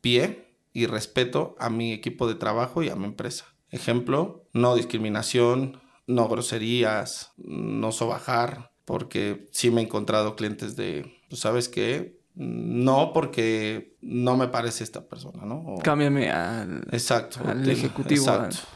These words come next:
Speaker 2: al
Speaker 1: Y po-, y por distintas situaciones, ¿no? Ahí, no, lo siento, no voy a trabajar contigo. Y, y así como permean las recomendaciones positivas, ese tipo de situaciones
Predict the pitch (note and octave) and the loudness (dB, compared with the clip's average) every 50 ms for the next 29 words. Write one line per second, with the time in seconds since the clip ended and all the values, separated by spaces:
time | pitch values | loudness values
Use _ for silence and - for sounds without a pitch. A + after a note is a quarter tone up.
0 | - - - - - A2 A2 - - - - C3 - D3 C#3 C#3+ C#3 C3+ B2+ B2 | -20 -20 -20 -18 -12 -10 -10 -10 -6 -2 0 2 2 2 2 2 0 0 0 0
1 | - F3 E3+ E3+ F3 A#2 - A2+ A#2 B2 B2 A#2 G2+ - - G#2 B2 E3 F3 - | 4 4 4 4 2 0 0 0 0 2 0 0 -2 -4 -6 -8 -8 -8 -8 -12
2 | _ - - - G#2+ A2 C3 D3 C#3+ D#3+ D#3 F3 F3+ D#3+ B2+ A#2 - D3 D3 D3 | _ -8 -4 -2 0 0 0 -2 -2 -2 -2 -2 -2 -4 -4 -2 -2 -2 -2 -4
3 | - - - _ _ - D#3 C3 A#2+ A#2 A#2+ A#2 A#2 A2+ A#2 A#2 A2+ A#2+ A#2 A2 | -8 -12 -14 _ _ -8 -4 -4 -2 -2 -2 0 0 2 2 2 2 2 2 2
4 | A2 - A2+ - A#2 A#2+ - - G#2 A2+ A#2+ - D3+ E3 E3+ F#3+ G#3 E3 A#2+ A#2 | 0 -4 -6 -6 -6 -8 -8 -6 -8 -4 0 0 2 4 4 4 4 2 2 0
5 | A#2 A#2 - - - - - - C3+ B2+ A#2+ B2 - E3 E3 F#3 F3+ D#3 - - | -2 -6 -8 -10 -12 -10 -4 2 4 6 6 4 4 2 4 4 4 4 4 4
6 | B2 A#2+ A#2+ B2 C#3+ D3+ D3 B2+ A#2+ A#2 A2 - A#2 A2 A2 G#2+ G#2+ G#2+ - - | 2 4 4 4 4 4 4 4 2 0 -2 -4 -4 -4 -2 -2 -2 -2 -2 0
7 | B2 B2+ B2+ B2 A#2+ A#2 A#2+ - - - - _ _ - - A#2 - - A2+ B2 | 0 0 0 0 0 -2 -4 -6 -8 -10 -12 _ _ -10 -6 -4 -4 -2 -2 0
8 | B2+ C3 D3 F3 E3 - - - _ - - A#2+ D3 B2+ C3+ C3+ B2+ C3 B2+ A#2 | 2 4 2 2 0 -2 -12 -10 _ -2 0 2 2 2 2 0 2 2 2 2
9 | - - A#2+ A#2 - A2 A2+ - D3+ C3+ A#2 G#2+ A#2 D#3 - - - - _ | 2 0 -2 0 0 2 4 4 4 4 4 2 -2 -4 -6 -8 -12 -14 _